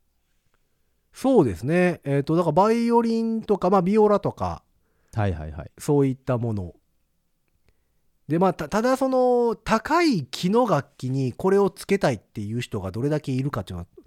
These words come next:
Speaker 1: ちょっと未知数ではあるとは思うんですけどね。
Speaker 2: まあ、使用目的がね、いろいろ、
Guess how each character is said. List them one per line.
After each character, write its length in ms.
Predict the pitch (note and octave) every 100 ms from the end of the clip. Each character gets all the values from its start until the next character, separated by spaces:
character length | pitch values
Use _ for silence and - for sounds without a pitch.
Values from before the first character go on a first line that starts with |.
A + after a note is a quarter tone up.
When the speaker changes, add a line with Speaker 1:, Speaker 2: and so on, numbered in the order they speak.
| _
Speaker 1:
ち 60 | -
ょ 40 |
っ 20 | A2+
と 240 | F#2 D#2 _ _ _ _ _ _ _ _ -
未 180 | C3 C3+
知 160 | D#3+
数 240 | - A2 F2+
で 80 |
は 160 | F2+ D#2
あ 60 | E2+
る 80 |
と 100 | -
は 60 | D2+
思 120 | C#2+
う 0 |
ん 20 | D2+
で 40 |
す 40 |
け 80 | -
ど 60 | F3
ね。 120 | B3 _ C#3
Speaker 2:
ま 240 | C#3 A#3+ D#3
あ、 20 |
使 220 | - F3+
用 340 | F3+ F3+ F3 E3
目 220 | B3 -
的 280 | C3 C3+ A#2+
が 100 | A2
ね、 220 | F3+ - _ _
い 80 | -
ろ 100 | F#2
い 60 | F2+
ろ、 260 | E2+ D#2+